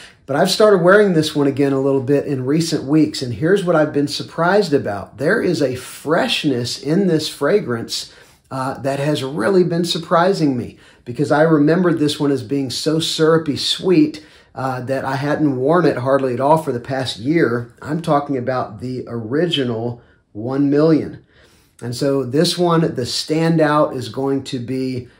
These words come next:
uh, vanilla. And then there is some woods and even some leather in the dry down.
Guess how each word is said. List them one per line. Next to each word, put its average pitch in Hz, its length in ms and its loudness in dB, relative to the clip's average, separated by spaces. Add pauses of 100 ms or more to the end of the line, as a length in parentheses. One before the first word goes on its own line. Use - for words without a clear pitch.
(140)
uh, 123 300 -8
vanilla. 123 760 -6 (380)
And 120 140 -6
then 135 160 -2
there 135 180 -2
is 143 360 0
some 127 640 -6
woods 147 800 4
and 127 240 -10
even 127 260 -4
some 117 260 -8
leather 139 640 0
in 127 180 -8
the 113 80 -8
dry 131 340 -4
down. 135 440 -4